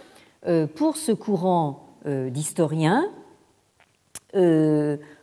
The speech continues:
plus les sources sont réputées anciennes et plus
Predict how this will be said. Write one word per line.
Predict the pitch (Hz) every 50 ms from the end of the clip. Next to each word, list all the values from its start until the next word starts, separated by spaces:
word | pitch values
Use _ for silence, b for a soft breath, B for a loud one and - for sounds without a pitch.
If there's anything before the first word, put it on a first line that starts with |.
| B _
plus | - 269 311 339 339 330 254
les | 196 180 208 196
sources | - - - 254 240 240 233 - - - - 165 147 - -
sont | - - - - - 202 196 180 156 135
réputées | 143 147 185 180 180 - 175 - - - 196 180 170 156 131 - - -
anciennes | 151 147 143 - - - - 208 220 262 320 359 403 370 180 131 127 b b b b b b b b
et | - 185 175
plus | 170 175 - - 247 269 302 339 370